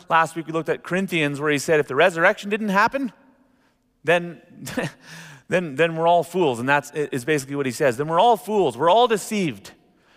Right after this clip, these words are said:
Then there's no reason for our hope if the resurrection didn't happen." So we're gonna look at two things, uh, for the resurrection. First is the empty tomb. That's a very important one. So there's three things we're gonna look at on the empty tomb,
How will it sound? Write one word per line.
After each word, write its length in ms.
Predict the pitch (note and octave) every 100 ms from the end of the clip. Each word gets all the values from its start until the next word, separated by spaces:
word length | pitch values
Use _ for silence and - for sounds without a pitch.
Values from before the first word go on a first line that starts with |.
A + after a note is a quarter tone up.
| _ -
Then 100 | F3
there's 200 | F#3 D#3+
no 240 | G3 A#3
reason 400 | B3 B3 A3+ G#3
for 240 | - G3+ F#3+
our 80 |
hope 260 | D#3 F#3 -
if 80 | C#3+
the 80 | D#3+
resurrection 560 | D#3+ D3+ D#3+ D#3+ D3+
didn't 160 | C3+ A#2+
happen." 380 | A#2+ G#2+ F#2+ -
So 320 | G#3+ F3 - - - - -
we're 80 | F#3+
gonna 160 | G#3
look 120 | G3+
at 160 | E3+ -
two 220 | - B3
things, 460 | A3+ G#3+ G3 F3+ -
uh, 180 | E3+ D#3
for 140 | -
the 80 | D#3+
resurrection. 600 | D#3+ D3 D3 C3 G#2 F2 _ _ - -
First 480 | _ G#3+ G#3+ G#3 -
is 420 | F3+ F3 F3 D3 -
the 160 | D3
empty 280 | D#3 D#3+ D#3
tomb. 380 | - F3 C3 - _ _ _ -
That's 180 | C#3
a 40 | C#3
very 180 | D3 D3+
important 320 | C3 C3+ A2+
one. 160 | F2+ E2+ _ _ _ _ _ _ _
So 120 | - E3+
there's 240 | D#3+ -
three 260 | - A3+ C4
things 300 | G#3+ G3+ D#3+
we're 80 |
gonna 160 | F3+ F3
look 160 | F3+ F3
at 140 | D#3+
on 160 | D#3 D3
the 120 | D3
empty 220 | D3+ C3
tomb, 460 | - G3+ G#3 G#3